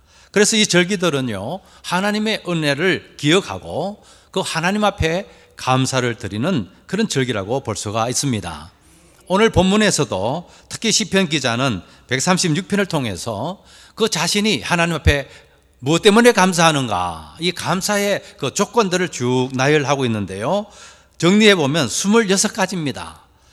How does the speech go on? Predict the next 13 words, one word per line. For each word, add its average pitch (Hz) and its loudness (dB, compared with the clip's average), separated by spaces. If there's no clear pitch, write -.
그 165 -2
스물여섯 196 0
가지 190 0
조목조목을 190 0
이야기하면서 143 -2
이래서 220 -2
하나님 170 -2
앞에 196 -2
감사해야 127 0
된다라고 104 -2
말씀을 117 -2
하는 147 0
겁니다. 92 -8